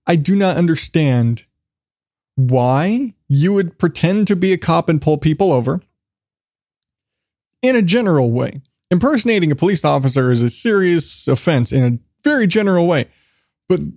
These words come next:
when you're talking about pulling people over and you know for a fact that there are such a thing as unmarked police cars out there, you're basically impersonating one.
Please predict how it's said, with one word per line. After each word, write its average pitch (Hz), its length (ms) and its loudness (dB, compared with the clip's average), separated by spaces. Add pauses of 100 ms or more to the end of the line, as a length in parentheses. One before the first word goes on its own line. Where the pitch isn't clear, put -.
(320)
when 220 240 2
you're 220 100 0
talking 285 320 -2
about 208 220 0
pulling 226 320 0
people 214 340 -2
over 175 260 0
and 165 180 2
you 180 100 0
know 214 320 0
for 214 200 -2
a 143 60 -2
fact 214 460 -4
that 156 180 -2
there 208 260 -2
are 233 280 0
such 233 260 -2
a 185 60 0
thing 208 320 0
as 139 200 0
unmarked 196 680 0
police 170 420 0
cars 254 540 -4
out 254 240 -2
there, 294 300 -2 (460)
you're 196 160 2
basically 233 540 0
impersonating 220 800 0
one. 269 260 -2